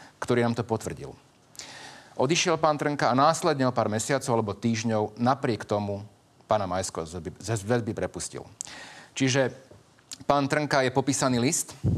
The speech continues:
bráni sa ako môže a možno by mi ho bolo aj ľudsky ľúto, ale on sa spreneveril svojmu poslaniu, svojmu sľubu,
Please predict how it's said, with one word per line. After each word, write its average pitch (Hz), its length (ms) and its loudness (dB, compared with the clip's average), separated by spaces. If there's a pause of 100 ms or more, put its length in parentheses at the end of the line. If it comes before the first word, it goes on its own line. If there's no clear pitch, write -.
(320)
bráni 139 400 2
sa 127 200 4
ako 120 120 -2
môže 113 400 2 (800)
a 127 120 0
možno 143 280 2
by 147 80 0
mi 139 160 2
ho 135 80 0
bolo 135 240 4
aj 127 140 2
ľudsky 131 300 -2
ľúto, 120 360 0
ale 117 400 2
on 131 160 2
sa 117 440 0 (180)
spreneveril 113 720 0
svojmu 98 280 -6
poslaniu, 139 600 -2 (1040)
svojmu 123 320 0
sľubu, 131 480 0